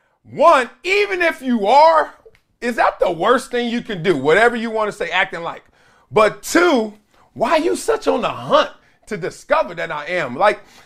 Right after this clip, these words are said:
do y'all know gay people? Like, you can't walk up to every gay person and know who they are. And then you can't be a watchdog or a sniff hunting dog. Like, "Smell gay to me." Like, you can't do that. So why are you wasting your mental space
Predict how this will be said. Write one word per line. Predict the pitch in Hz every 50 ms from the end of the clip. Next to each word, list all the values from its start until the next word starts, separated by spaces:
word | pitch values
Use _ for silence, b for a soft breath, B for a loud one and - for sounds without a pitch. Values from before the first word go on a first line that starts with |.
| b b _
do | - 277
y'all | 349 381 - 349 302 285 220
know | 196 196 214 254 269
gay | 196 156 214 233 269 -
people? | - 262 269 - 262 277 370 359
Like, | - 226 240 208 190 165 - - _ _ - 240
you | 277 349 - - -
can't | - - 392 277 180 123 131
walk | 220 262 262 -
up | 269 233 -
to | 220
every | 202 247 247 226 196
gay | 165 220 233 247
person | - 240 233 254 240 247 233 220
and | 208 175 143 131 123 123
know | 139 175 214 214 220
who | 226 220
they | 202 196 185
are. | 185 214 254 277 285 b b b b b b b b b -
And | 220 220 233
then | 302 302 294
you | 311 311 349 -
can't | - 523 320 294
be | 269 277 269
a | 254 190 165
watchdog | 139 131 113 123 151 180 233 247 - - 131 120 190 196 214 233 240 254 240 202
or | 196 170 139
a | 127
sniff | - - - 160 185 233 240 180 -
hunting | - - 175 185 208 208 196
dog. | 202 202 214 233 247 226
Like, | 202 165 - B B B B B B _
"Smell | _ - - - 208 294 277
gay | 226 294 302
to | 294 240
me." | 202 269 330 294 269 - -
Like, | 185 220 240 233
you | 240 277 294
can't | 294 - - 294 165 165 - 226
do | 294 339 - 320
that. | 285 269 -
So | - 220
why | 196 196 294 -
are | - 415
you | 302 269 214
wasting | 170 185 220 262 269 - - 208 190 180
your | 165 165 151
mental | 139 139 160 208 233 202 - 175 151
space | 127 - - - - 196 226 220 151 - -